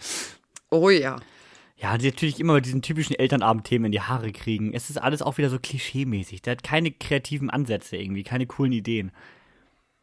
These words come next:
Speaker 1: Ja, wie gesagt, so ein paar Ansätze waren schon da. Hätten sie's da ein bisschen bissiger hingekriegt, hätte ich da gesagt, „Wow, richtig toller Film.“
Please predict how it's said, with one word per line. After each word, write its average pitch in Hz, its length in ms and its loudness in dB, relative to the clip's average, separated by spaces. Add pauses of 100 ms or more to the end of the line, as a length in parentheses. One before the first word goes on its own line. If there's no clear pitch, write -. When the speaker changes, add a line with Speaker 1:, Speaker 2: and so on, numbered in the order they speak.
(1040)
Speaker 1:
Ja, 247 220 0
wie 269 100 6
gesagt, 233 380 2
so 185 60 2
ein 185 100 -2
paar 262 380 6
Ansätze 240 580 2
waren 277 420 8
schon 240 300 -2
da. 208 300 8
Hätten 190 260 4
sie's 196 240 -4
da 170 120 4
ein 202 180 6
bisschen 190 340 0
bissiger 220 540 6
hingekriegt, 214 720 2
hätte 196 200 0
ich 196 120 2
da 175 160 6
gesagt, 151 300 2
„Wow, 165 280 8
richtig 180 320 2
toller 147 260 0
Film.“ 160 380 0